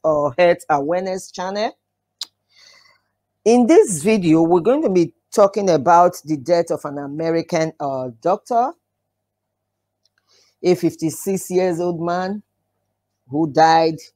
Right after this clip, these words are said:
sixteen days after taking the C nineteen, uh, vaccine.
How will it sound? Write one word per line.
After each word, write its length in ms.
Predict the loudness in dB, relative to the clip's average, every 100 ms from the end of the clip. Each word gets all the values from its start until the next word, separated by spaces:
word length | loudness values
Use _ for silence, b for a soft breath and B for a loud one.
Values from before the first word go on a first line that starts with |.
| _ _
sixteen 500 | -16 -14 -10 -8 -6
days 340 | -4 -6 -8 -6
after 320 | -6 -4 -6
taking 460 | -6 -10 -8 -8 -6
the 280 | -6 -6 -12 _ _ _
C 400 | -18 -8 -2 0
nineteen, 800 | 0 -6 -8 -6 -4 -4 -6 -8 _ _ _
uh, 160 | -6 -4
vaccine. 680 | -4 -6 -6 -2 0 0